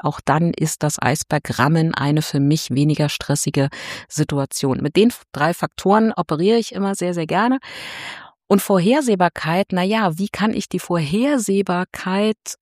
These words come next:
ähm, erhöhen? Durch Planung. Ne, ich gucke jetzt schon auf den Mai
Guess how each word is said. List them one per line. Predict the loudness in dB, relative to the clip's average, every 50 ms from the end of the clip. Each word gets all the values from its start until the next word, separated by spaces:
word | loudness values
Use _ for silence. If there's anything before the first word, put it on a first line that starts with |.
| _ -2
ähm, | 0 0 2 2 0 0 -2 -2
erhöhen? | -2 -2 -2 0 2 4 4 6 6 4 4 2 -2 _ _ _ _ _
Durch | 0 2 2 2 2 0 -2 -10 -18 _ _ -20
Planung. | -20 -12 -6 -4 -4 -2 -2 0 0 0 -2 -2 -4 -8 -14 -18 _ _ -20 -20 -18 -18 -18 -18 -20 _ _
Ne, | -2 -2 -2 -2
ich | -4 -8 -4
gucke | -2 -2 2 2 4 4 4 0 -2 _
jetzt | -6 -2 2 4 4 4 4 0 -6 -10 -10 -10
schon | -6 -2 0 2 2 2 0
auf | 0 0 -2 -2 -2
den | -4 -4 -2 0 0
Mai | 0 2 2 2 2